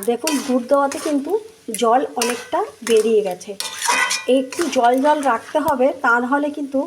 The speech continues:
ঠান্ডা হয়ে গেলে জমে যাবে। এখন আমি একদম সিমে আঁচে এটাকে হতে দেবো। বন্ধুরা, আমি যে মশলাটা ভেজে রেখে, ভেজে বেটে নিয়েছিলাম, সেটা এখন আমি কিছুটা পরিমাণ আমি এখন দিয়ে দেবো, কিছুটা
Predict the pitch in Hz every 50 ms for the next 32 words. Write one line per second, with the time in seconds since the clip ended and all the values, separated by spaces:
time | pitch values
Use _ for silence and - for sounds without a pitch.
0 | - - - - - - - - - - 247 240 247 262 285 294 294 311 302 269
1 | 277 247 240 269 349 392 - - _ - 220 185 247 269 262 262 247 214 202 190
2 | 190 190 202 208 208 - - - - - - 240 240 320 311 320 320 311 277 233
3 | 233 240 302 320 302 - - - 330 330 320 330 302 277 269 285 277 285 277 285
4 | - _ - 247 240 240 240 311 311 - 240 214 208 202 190 175 185 180 180 190
5 | 202 202 - - - - - - - - - _ _ _ - 269 269 285 311 359
6 | 349 302 285 294 285 330 302 277 262 254 254 - - 311 302 330 359 294 320 311
7 | 277 330 330 339 311 330 269 247 247 254 247 277 311 277 269 247 262 311 311 330
8 | 359 359 359 - 320 294 302 330 349 339 - - 285 269 320 320 294 - - 320
9 | 311 302 330 320 - - 302 269 - - - 349 320 320 320 302 302 311 320 320
10 | 320 311 320 320 311 - 349 359 403 453 - - - - - - - - 247 196
11 | 185 254 262 240 202 196 185 180 190 196 190 - - - - - - - - -
12 | - - - - - 285 - 320 285 320